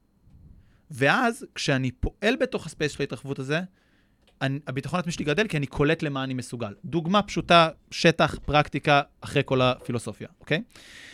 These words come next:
גל, בן אדם מופנם, אוקיי? לא יודע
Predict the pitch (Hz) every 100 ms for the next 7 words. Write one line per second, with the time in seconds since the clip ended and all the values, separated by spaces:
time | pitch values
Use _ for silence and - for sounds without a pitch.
0 | - - _ - - - - 131 214 220
1 | 226 - _ _ _ _ _ _ _ _
2 | _ _ _ - 127 147 147 165 151 -
3 | 127 113 139 - _ _ _ - - 143
4 | 160 196 - - - _ _ _ _ 147
5 | 165 208 202 160 156 143 135 127 123